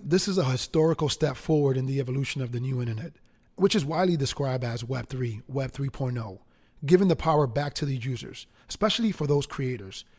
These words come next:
Using this new technology like N F Ts, you can take more control over your creative art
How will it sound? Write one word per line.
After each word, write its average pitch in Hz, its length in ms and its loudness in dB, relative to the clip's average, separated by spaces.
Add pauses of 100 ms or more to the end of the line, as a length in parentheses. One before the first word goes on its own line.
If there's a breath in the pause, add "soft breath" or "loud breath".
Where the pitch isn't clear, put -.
Using 208 360 4
this 165 180 4
new 165 120 2
technology 139 600 -2
like 123 220 -6
N 127 80 -4
F 117 80 -8
Ts, 120 380 -8 (480 soft breath)
you 180 100 0
can 175 120 -2
take 165 180 2 (200)
more 170 260 0
control 165 540 0
over 147 200 0
your 131 160 -2
creative 139 420 -4
art 151 320 -4